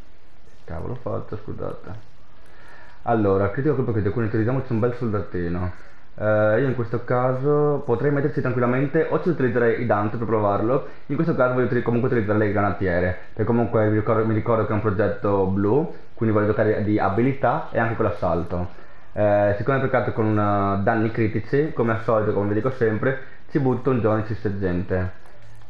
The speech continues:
E qua come tattico granatiere ci butto la negretta, che non dovrei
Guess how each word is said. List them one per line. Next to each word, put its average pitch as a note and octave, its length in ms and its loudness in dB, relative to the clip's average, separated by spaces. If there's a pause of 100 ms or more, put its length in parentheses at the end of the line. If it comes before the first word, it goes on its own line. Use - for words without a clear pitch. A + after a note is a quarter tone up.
(300)
E C3+ 260 0
qua B2 340 2
come C3 280 0
tattico A2+ 360 0
granatiere A2+ 920 2
ci B2 100 0
butto A2 640 0
la G#2 180 0
negretta, G#2+ 1000 -2
che G#2 140 -2
non G2+ 340 -2
dovrei G2 460 -2